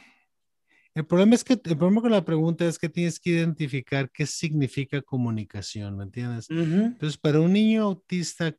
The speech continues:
Speaker 1: comunicarse es diferente de lo que tú y yo cono-, conocemos comuni-, como comunicación. Entonces, la comunicación intelectual puede ser muy, muy especial entre ni-, dos niños autistas. La
Speaker 2: Ajá.
Speaker 1: comunicación emocional no.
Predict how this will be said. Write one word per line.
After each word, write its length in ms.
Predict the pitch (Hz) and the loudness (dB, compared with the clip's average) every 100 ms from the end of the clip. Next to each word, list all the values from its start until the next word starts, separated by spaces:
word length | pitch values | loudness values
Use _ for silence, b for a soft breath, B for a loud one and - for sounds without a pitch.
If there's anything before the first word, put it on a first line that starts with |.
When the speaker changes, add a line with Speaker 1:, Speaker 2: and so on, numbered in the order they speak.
| _ | _
Speaker 1:
comunicarse 880 | 147 139 123 120 - 160 165 160 | -4 -2 -2 -4 -4 -2 0 -2
es 100 | 170 | -6
diferente 680 | 156 180 - 139 139 135 - | -4 -6 -4 -4 -4 -6 -4
de 100 | 143 | -4
lo 120 | 131 | -4
que 140 | 113 117 | -6 -10
tú 160 | - | -6
y 80 | 135 | -4
yo 140 | 131 127 | -4 -4
cono-, 280 | 135 123 113 _ | -4 -4 -6 _
conocemos 480 | - 113 - 123 127 | -10 -10 -6 -6 -6
comuni-, 400 | - 117 110 110 _ | -6 -6 -6 -8 _
como 300 | - 110 104 | -10 -8 -8
comunicación. 720 | - 110 110 104 127 - 156 123 B B B | -10 -10 -8 -8 -8 -4 -4 -4 B B B
Entonces, 300 | - 175 - B B B | -2 -2 -2 B B B
la 160 | 147 147 | -4 0
comunicación 680 | 151 147 143 147 135 185 | 0 2 0 -2 0 0
intelectual 1400 | 220 233 190 190 151 127 - _ 139 151 190 147 123 131 _ _ _ _ _ | 2 2 0 -2 0 -2 -8 _ -8 -2 0 0 -2 -8 _ _ _ _ _
puede 260 | - 180 220 | 0 2 2
ser 240 | - 208 | 2 0
muy, 480 | 196 180 180 175 147 - _ _ _ _ _ | 2 2 2 0 -4 -14 _ _ _ _ _
muy 220 | 139 160 | -4 0
especial 600 | 170 - 135 - 143 143 | 0 -2 -6 -4 0 0
entre 440 | 139 131 123 123 120 | 0 -4 -4 -4 -4
ni-, 280 | 123 131 120 | -2 -4 -4
dos 320 | 123 135 - | -4 -4 -2
niños 280 | 131 131 123 | -2 -2 -2
autistas. 640 | 110 - 151 - 107 - b b b | -8 -6 -8 -8 -14 -18 b b b
La 160 | 139 113 | -4 -2
Speaker 2:
Ajá. 80 | 123 | 0
Speaker 1:
comunicación 760 | 143 139 135 - 127 156 160 | 2 2 0 -2 -4 0 2
emocional 760 | 180 170 147 139 127 131 131 127 | 4 2 0 -4 -4 -4 -4 -2
no. 300 | 127 104 | -4 -6